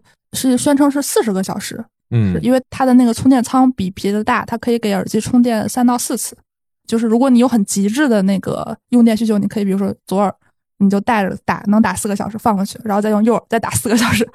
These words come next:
Speaker 1: <laughs> 然后，呃，它已经充好了，你右耳用完，你接，接可以打，就是连着可以用四十个小时，比较友好。而且最主要的就是我今天刚体验到的，就是取消了这个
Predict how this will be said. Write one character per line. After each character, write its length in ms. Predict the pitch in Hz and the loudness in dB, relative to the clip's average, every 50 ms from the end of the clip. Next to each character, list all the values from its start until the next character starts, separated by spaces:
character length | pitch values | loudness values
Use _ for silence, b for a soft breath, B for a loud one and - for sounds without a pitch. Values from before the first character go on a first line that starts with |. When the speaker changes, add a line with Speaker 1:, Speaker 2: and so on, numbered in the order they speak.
| 523 | -4
Speaker 1:
<laughs> 160 | 605 605 554 285 | -2 0 2 2
然 120 | 294 - | 2 2
后， 120 | - - 302 302 381 330 B B 855 807 B 294 - - - | 2 2 0 0 -2 -2 B B 0 0 B -2 -4 -6 -2
呃， 160 | - 240 247 | 0 0 0
它 160 | 254 294 294 | 0 0 0
已 20 | |
经 100 | 247 240 247 | 2 2 0
充 180 | 247 - 285 277 | 2 0 0 0
好 140 | 262 220 - | 2 0 0
了， 80 | 196 | 0
你 180 | 196 208 202 214 | 0 0 0 0
右 140 | 240 285 285 | 0 2 2
耳 100 | 226 202 | 4 4
用 80 | 214 226 | 4 4
完， 140 | 220 214 | 4 4
你 40 | 214 | 2
接， 360 | 202 - - - 269 262 254 247 247 | 0 -2 -4 -2 -2 -2 -2 -4 -4
接 140 | - - 269 | -4 -4 -2
可 120 | 247 - | -2 -4
以 60 | 220 | -4
打， 80 | 202 196 - | -4 -4 -4
就 160 | - 220 220 | -2 -2 0
是 100 | 226 220 | 0 0
连 200 | 208 202 185 202 | 0 2 2 4
着 80 | 220 240 | 4 4
可 140 | 240 - | 4 2
以 80 | 214 202 | 2 2
用 180 | 202 208 208 220 | 2 4 2 2
四 200 | - - - 214 | 2 0 -2 -2
十 60 | 202 | 0
个 100 | 202 202 | -2 -4
小 100 | 208 - | -4 -4
时， 240 | - - - - 240 240 - _ _ _ _ | -6 -8 -8 -8 -10 -10 -14 _ _ _ _
比 140 | - 196 190 | -4 -4 0
较 440 | 202 220 240 262 254 233 214 196 208 | 2 2 2 4 4 4 2 2 0
友 180 | 220 202 180 190 | 0 0 2 2
好。 220 | 202 - 214 180 - | 0 0 -4 -6 -2
而 120 | - 214 247 | -2 0 0
且 200 | - 285 208 - - - - - | 2 0 0 -2 -4 -8 -6 -2
最 120 | 285 269 | -2 0
主 120 | 240 214 | 0 0
要 180 | 196 - 208 208 | 0 0 2 2
的 100 | 202 196 | 0 0
就 140 | 196 208 208 | 0 -2 -2
是 80 | 202 | -2
我 140 | 196 190 180 | -2 -4 -2
今 120 | 185 - 240 | -2 0 2
天 160 | 226 254 233 226 | 2 2 2 2
刚 160 | 220 226 233 | 2 2 0
体 180 | - - - | 0 -2 -6
验 180 | - - 180 185 | -6 -6 -4 -2
到 140 | 196 190 185 | -2 -2 -2
的， 100 | 175 - | -4 -4
就 140 | 208 220 220 | -4 -2 -2
是 80 | 220 | -2
取 220 | 226 - - - 220 | -2 -4 -6 -6 -4
消 240 | - - 226 233 | 0 2 2 2
了 160 | 247 247 208 196 | 4 2 2 0
这 160 | - 196 190 | -2 -2 -4
个 200 | 214 - - | -2 -4 -6